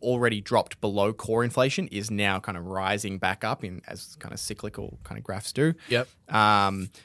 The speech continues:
Speaker 1: but core inflation is continuing to trend down slowly. Um, in terms of some of the key numbers, uh, gasoline was the biggest up contributor, up ten point five percent in the month in thirty days.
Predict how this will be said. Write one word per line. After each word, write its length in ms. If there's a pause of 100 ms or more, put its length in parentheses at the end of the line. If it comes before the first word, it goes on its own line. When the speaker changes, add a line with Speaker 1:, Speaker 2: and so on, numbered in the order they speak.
(120)
Speaker 1:
but 220
core 220
inflation 400
is 80
continuing 500
to 100
trend 280
down 160
slowly. 560 (440)
Um, 440
in 80
terms 200
of 80
some 140
of 60
the 80
key 240
numbers, 580
uh, 120 (100)
gasoline 760
was 260
the 100
biggest 520
up 200
contributor, 560
up 260
ten 300
point 240
five 260
percent 380
in 140
the 60
month 360
in 80
thirty 280
days. 360